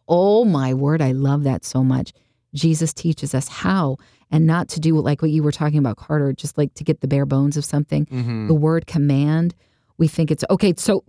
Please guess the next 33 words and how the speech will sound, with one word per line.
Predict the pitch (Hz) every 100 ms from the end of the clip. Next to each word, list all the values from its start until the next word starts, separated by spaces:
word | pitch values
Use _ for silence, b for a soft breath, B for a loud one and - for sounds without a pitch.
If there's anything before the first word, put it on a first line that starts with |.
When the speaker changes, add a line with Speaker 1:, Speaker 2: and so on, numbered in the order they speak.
| -
Speaker 1:
it's | - 165
one | 170 220 214
rule, | 233 240
it's | 196
usually | 180 160 160
one | 190 220
sentence, | - 214 220
it's | 185
got | 208
a | 175
number | 175 196 190
in | 175
front | 208 190
of |
it, | 190
go | - 214
on | 214
to | 208
the | 196
next. | 165 - - -
Speaker 2:
Boom, | 175 127 95
yeah. | 127 123
Speaker 1:
Like, | 180 - _
there | 175 208
is | 220
a | 170
fleshing | - - 185 185 196 214 185
out | 170 -
process | - 139 139 131 131
here | - 127 113 - _ _
for | - 156
these | 143 135
rules. | 131 123 117 -